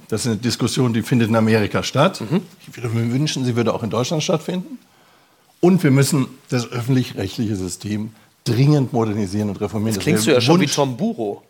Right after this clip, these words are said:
Speaker 2: ne?
Speaker 1: Ja, ich finde, der
Speaker 2: Das war
Speaker 1: hat
Speaker 2: das
Speaker 1: auch, der
Speaker 2: Letzte,
Speaker 1: macht
Speaker 2: was
Speaker 1: auch
Speaker 2: du
Speaker 1: einen
Speaker 2: wolltest.
Speaker 1: Punkt.
Speaker 2: Ja,
Speaker 1: Ja, der
Speaker 2: ja,
Speaker 1: macht auch einen
Speaker 2: absolut.
Speaker 1: richtigen Punkt.
Speaker 2: Der ist ja auch kurz vor der Rente, der kann das ja auch sagen, ne?
Speaker 1: Ja, aber vielleicht ist das auch eine Aufgabe für die Politik, dass sie jetzt wirklich mal sagt, „Komm,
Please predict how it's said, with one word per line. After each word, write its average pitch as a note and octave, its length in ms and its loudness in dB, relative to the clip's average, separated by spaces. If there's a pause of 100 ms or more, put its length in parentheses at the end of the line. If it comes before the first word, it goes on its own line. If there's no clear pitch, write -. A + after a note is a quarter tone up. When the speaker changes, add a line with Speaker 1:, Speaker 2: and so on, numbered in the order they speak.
Speaker 2:
ne? D#3 140 -6 (480)
Speaker 1:
Ja, G#3 180 -4
ich - 80 -16
finde, D3+ 240 -4
der C3+ 80 2
Speaker 2:
Das - 20 0
war C3+ 60 8
Speaker 1:
hat D3 60 6
Speaker 2:
das D3 60 0
Speaker 1:
auch, D3+ 40 2
der D#3+ 80 4
Speaker 2:
Letzte, D3 160 0
Speaker 1:
macht B2 60 -2
Speaker 2:
was B2+ 60 0
Speaker 1:
auch C3+ 40 -2
Speaker 2:
du C#3 120 -2
Speaker 1:
einen - 100 0
Speaker 2:
wolltest. A#2+ 180 -4
Speaker 1:
Punkt. - 60 -4
Speaker 2:
Ja, C3+ 140 4
Speaker 1:
Ja, C4+ 40 -6
der E3+ 100 -6
Speaker 2:
ja, C#3 100 4
Speaker 1:
macht E3+ 80 2
auch F3+ 80 2
einen D#3 80 2
Speaker 2:
absolut. F#3+ 160 -2
Speaker 1:
richtigen F3+ 160 -2
Punkt. A3+ 260 -6 (140)
Speaker 2:
Der B2 140 2
ist D3+ 80 -2
ja D#3 60 6
auch D3+ 60 2
kurz F3 200 -2
vor F3 100 4
der D#3 120 4
Rente, F#3 240 0
der A2 100 0
kann F3 160 -2
das A#2 160 -6
ja E2 100 -6
auch E2 80 -10
sagen, - 280 -14
ne? C3+ 100 -12 (880)
Speaker 1:
Ja, B2 420 4
aber C#3+ 200 4
vielleicht D#3 380 2
ist G3+ 160 -8
das F#3 160 -2
auch E3 180 0
eine D#3 140 2
Aufgabe E3+ 380 2
für D#3+ 120 -2
die C#3 100 2
Politik, B2+ 520 0 (500)
dass C#3 180 2
sie C3+ 60 -8
jetzt A#2+ 360 -4
wirklich E3 400 2
mal B2+ 180 2
sagt, A#2+ 260 2
„Komm, A2+ 220 0